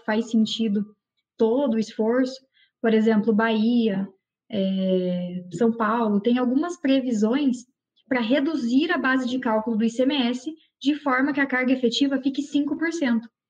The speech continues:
E a depender do município em que a empresa está situada, o I S S também pode ser cinco por cento. Então, talvez não seja algo tão relevante. Mas, se você pagou dezoito por cento de C M S,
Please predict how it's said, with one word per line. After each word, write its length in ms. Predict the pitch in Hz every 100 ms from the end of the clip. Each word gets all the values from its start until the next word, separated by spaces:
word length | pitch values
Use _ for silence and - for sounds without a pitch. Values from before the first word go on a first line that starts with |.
| _ _ - - 254
E 120 | 269
a 160 | 330
depender 580 | 339 339 311 277 262 262
do 100 | 262
município 800 | 254 254 262 - 277 330 349 302
em 140 | 269 277
que 80 |
a 40 | 262
empresa 400 | 254 254 233 226
está 280 | - 233 226
situada, 680 | 240 - 311 254 254 311 - _ -
o 100 | 311
I 80 | 320
S 220 | 311 294
S 220 | 277 311
também 280 | 370 370 320
pode 180 | 254 233
ser 80 | 233
cinco 200 | 226 -
por 140 | 226
cento. 320 | 226 196 185 _ _ _
Então, 180 | - 349
talvez 480 | 392 320 285 320 330 339 - - -
não 140 | 277 294
seja 360 | 277 254 262
algo 260 | 240 247 285
tão 160 | 233 220
relevante. 540 | 208 269 220 180 - - _ _ _ - -
Mas, 640 | 233 240 226 254 339 - _ _
se 180 | - 233
você 340 | 233 233 254
pagou 380 | 254 254 233 226
dezoito 460 | 208 208 233 277 -
por 140 | 254
cento 280 | 247 233 233
de 80 | -
C 80 | 233
M 300 | 220 208 190
S, 280 | 185 185